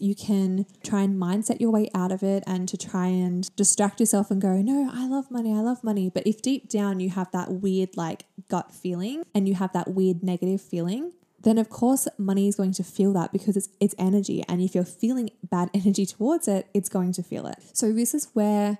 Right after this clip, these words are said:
working on your relationship, just like you would work on your relationship with your friend, you know, it's not one of those friends that you can just cut out of your life. It's a friend that, you know, you ha-, basically has to stay in your life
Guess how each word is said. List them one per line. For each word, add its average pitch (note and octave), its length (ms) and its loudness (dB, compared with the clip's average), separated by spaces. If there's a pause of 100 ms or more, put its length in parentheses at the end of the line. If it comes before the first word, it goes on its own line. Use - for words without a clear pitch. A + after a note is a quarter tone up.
(140)
working G#3+ 600 2
on G3+ 120 0
your F#3+ 120 2
relationship, F#3 640 0
just - 280 0
like C4+ 280 0
you A3 80 4
would G#3+ 100 4
work F#3+ 340 2
on F#3+ 200 -2
your F#3 160 0
relationship F#3+ 420 -4
with F#3 100 -4
your F3+ 60 -2
friend, - 460 -4 (180)
you A3 80 4
know, G#3 100 4
it's - 200 -6
not F#3+ 200 0
one G#3+ 140 2
of A3 160 -2
those G#3 240 2
friends G3 320 0
that G#3 80 0
you G3+ 80 0
can G3+ 100 0
just G3 200 0
cut - 240 -2
out F#3+ 100 0
of F#3+ 100 -2
your F#3 120 2
life. F3+ 300 0
It's - 180 -4
a F#3+ 40 0
friend F3+ 360 -2
that, F3 340 -4 (140)
you G#3 100 0
know, F3+ 80 0
you F3 200 0
ha-, - 180 -12 (180)
basically G#3 420 0
has F#3 260 -2
to F#3+ 100 0
stay E3 300 -4
in G3+ 200 0
your F#3+ 160 2
life F#3 480 -4